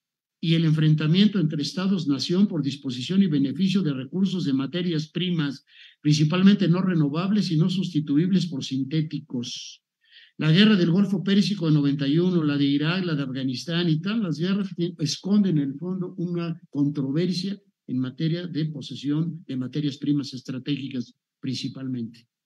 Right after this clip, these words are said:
Ahí viene el litio, ahí vienen otras cuestiones, cadmio, molibdeno, en fin, que son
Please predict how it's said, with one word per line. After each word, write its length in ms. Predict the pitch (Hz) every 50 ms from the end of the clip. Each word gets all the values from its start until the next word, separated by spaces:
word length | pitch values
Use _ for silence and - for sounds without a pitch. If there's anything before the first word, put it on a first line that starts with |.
| _ _ _ _ _ _ _ _ _ _ _
Ahí 120 | - 135 139
viene 220 | 143 156 151 143
el 100 | 135 143
litio, 380 | 156 180 190 190 185 196 185 165
ahí 160 | 151 147 139
vienen 280 | 143 151 147 147 143 147
otras 240 | 147 143 139 117 -
cuestiones, 520 | 127 113 - 160 165 175 175 165 151 165
cadmio, 400 | - 156 170 180 170 185 185 180
molibdeno, 760 | 175 143 131 127 123 120 120 120 123 156 170 180 185 185 190 190 190 190 - - - _ _ _ _ -
en 140 | 139 123 110
fin, 240 | 160 165 165 165 - - - - -
que 80 | 180 156
son 340 | - 190 214 208 - -